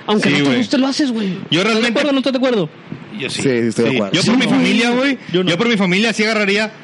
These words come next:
Speaker 2: diez horas de un... o doce horas de un turno, güey. Con tal de que mis niños
Speaker 3: Ah, bueno.
Speaker 2: tengan,
Speaker 3: Ok.
Speaker 2: digo,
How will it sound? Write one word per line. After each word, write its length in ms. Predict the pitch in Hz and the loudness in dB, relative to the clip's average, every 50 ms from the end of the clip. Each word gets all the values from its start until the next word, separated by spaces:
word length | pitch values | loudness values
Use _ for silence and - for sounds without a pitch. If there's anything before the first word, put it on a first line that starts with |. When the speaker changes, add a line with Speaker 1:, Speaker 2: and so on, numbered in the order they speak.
| - - - | -20 -12 -6
Speaker 2:
diez 300 | 143 160 190 208 202 - | -2 0 0 0 0 0
horas 360 | 214 220 220 226 214 - 175 | 0 0 0 0 -2 -2 0
de 80 | 160 170 | 0 2
un... 340 | 180 202 208 208 208 185 156 143 | 2 2 2 0 0 -2 0 0
o 300 | 143 143 135 135 131 127 131 | 0 2 2 0 0 -2 0
doce 280 | 160 180 175 - 214 196 | -2 -2 0 0 0 0
horas 280 | 196 202 214 208 180 165 | 0 0 -2 -2 -2 -2
de 80 | 156 | -2
un 160 | 160 180 196 | 0 0 0
turno, 420 | - - 170 - - 175 185 196 202 | 0 0 0 0 0 0 0 0 0
güey. 220 | 214 247 285 269 - - - - - - - - - - | 0 -2 -2 -4 -8 -14 -20 -20 -20 -18 -16 -14 -8 -4
Con 160 | 143 143 135 | -2 -2 0
tal 140 | 127 151 160 | 0 -2 -2
de 100 | 190 185 | -2 -2
que 360 | - - 160 139 123 113 - - - | -2 -2 -2 -2 -2 -6 -10 -8 -6
mis 220 | 131 131 127 127 | -4 -4 -2 0
niños 560 | 139 160 165 175 190 208 240 247 - - - - - - - - | 0 0 2 2 2 0 0 -2 -4 -8 -14 -20 -20 -14 -8 -4
Speaker 3:
Ah, 140 | 220 262 277 | -2 -2 -2
bueno. 200 | 262 277 285 202 | 0 -2 0 0
Speaker 2:
tengan, 360 | 160 165 165 175 202 233 240 - - | 0 0 0 -2 -2 -2 -4 -6 -6
Speaker 3:
Ok. 160 | 185 175 - 233 190 - - 156 | -6 -2 -2 -2 -2 -2 -4 -2
Speaker 2:
digo, 200 | 151 139 110 98 | -2 -2 -2 -4